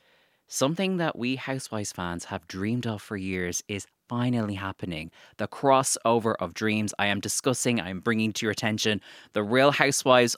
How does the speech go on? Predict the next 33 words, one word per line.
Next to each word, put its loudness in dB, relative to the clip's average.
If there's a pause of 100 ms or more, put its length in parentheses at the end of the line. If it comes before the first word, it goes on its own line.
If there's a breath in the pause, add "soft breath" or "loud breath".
Ultimate 6
Girls 6
Trip 2
is 6
coming 6
to 6
Hayu 6 (340 loud breath)
from -2
Friday 4
the 2
nineteenth 2
of -6
November. 0
I -2
actually -2
cannot 2
believe 0
this -8
is -6
happening. -2
We -2
have 0
Melissa 0
and -4
Teresa -2
from -6
Jersey. 4 (220 loud breath)
We -4
have -4
Kyle 6
from 2
Beverly 4
Hills. 2